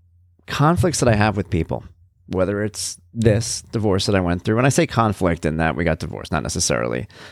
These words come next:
you know, that there's a battle, but just, you know, having something with somebody else that you're working through, um, or not talking to my family, yeah, that I grew up with, the people who raised me and I spend holidays with,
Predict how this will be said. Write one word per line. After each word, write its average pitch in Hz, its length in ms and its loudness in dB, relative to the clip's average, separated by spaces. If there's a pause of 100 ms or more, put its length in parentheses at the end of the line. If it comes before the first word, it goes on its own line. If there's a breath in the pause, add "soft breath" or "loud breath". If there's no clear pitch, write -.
(120)
you - 100 -6
know, 57 100 0
that 80 100 0
there's 85 180 0
a 82 40 -4
battle, 87 500 2
but 85 120 -2
just, - 340 -2 (480)
you 151 120 4
know, 101 100 4 (360)
having 113 320 2
something 95 340 -2
with 85 120 -8
somebody 85 300 0
else 80 300 -2
that 76 160 -4
you're 82 100 -4
working 82 320 -4
through, 82 300 -4 (480 soft breath)
um, 95 340 0
or 147 220 4
not 135 280 2
talking 131 360 0
to 123 100 -4
my 113 160 4
family, 107 480 2 (580)
yeah, 107 220 -2
that 98 100 -2
I 101 80 2
grew 98 220 2
up 95 200 2 (300)
with, 101 300 -4
the - 80 -10
people 90 440 -6 (360 loud breath)
who 131 100 -6
raised 156 320 4
me 123 180 2
and 98 100 2
I 82 40 0
spend 85 220 -6
holidays 87 420 0
with, 82 260 0